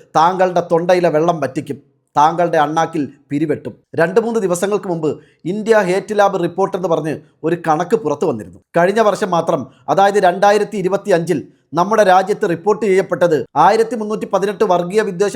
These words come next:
പ്രചരണങ്ങൾ അടങ്ങിയ പ്രസംഗങ്ങളാണ്. ഇതിൽ ആയിരത്തി ഒരുന്നൂറ്റി അൻപത്തിയാറ് വർഗീയ പ്രസംഗങ്ങളും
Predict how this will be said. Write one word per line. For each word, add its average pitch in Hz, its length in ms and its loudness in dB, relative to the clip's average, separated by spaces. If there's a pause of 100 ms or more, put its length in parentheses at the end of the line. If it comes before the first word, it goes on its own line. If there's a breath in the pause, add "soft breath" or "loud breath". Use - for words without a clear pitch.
പ്രചരണങ്ങൾ 190 460 -2
അടങ്ങിയ 180 280 0 (340 loud breath)
പ്രസംഗങ്ങളാണ്. 170 640 -2 (220)
ഇതിൽ 208 140 4 (120)
ആയിരത്തി 226 400 2
ഒരുന്നൂറ്റി 220 420 -2
അൻപത്തിയാറ് 208 600 0
വർഗീയ 190 380 -2
പ്രസംഗങ്ങളും 185 560 -2